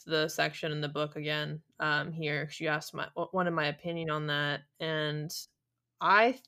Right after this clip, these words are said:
you know, I have not, again, I have not done exorcist work in the way that Josephine McCarthy talks about it. So I can't tell you, like, what it's like removing a fairy curse or, like, really that I've ever encountered that. Like, I don't know.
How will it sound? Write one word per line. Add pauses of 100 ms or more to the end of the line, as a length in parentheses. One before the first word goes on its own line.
(140)
you
know,
I (520)
have
not, (240)
again, (100)
I
have
not
done
exorcist
work (220)
in
the
way
that (100)
Josephine
McCarthy
talks
about
it.
So
I
can't
tell
you,
like, (760)
what
it's
like
removing
a
fairy
curse
or,
like,
really
that
I've
ever
encountered
that.
Like,
I
don't (100)
know.